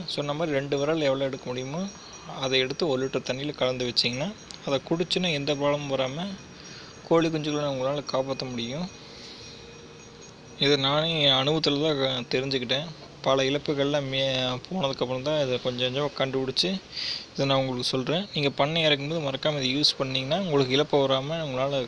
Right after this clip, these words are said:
இதை காப்பாத்த முடியும். இப்ப நீங்க பார்த்துக்கிறதா டெட்ராசைக்ளின் ஹைட்ரோகுளோரைடு. இது மெடிக்கல்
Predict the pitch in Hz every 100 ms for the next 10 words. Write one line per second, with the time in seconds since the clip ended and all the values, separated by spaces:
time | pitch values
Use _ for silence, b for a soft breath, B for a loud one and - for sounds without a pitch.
0 | - 120 - 120 135 131 127 120 117 165
1 | 214 - B B B B B - - -
2 | - - - - - - - - 165 143
3 | 139 135 147 165 165 165 151 165 160 139
4 | 156 143 143 139 135 135 131 123 123 123
5 | 131 131 175 - B B B B B -
6 | 143 165 165 160 156 147 139 143 151 160
7 | 147 143 135 131 131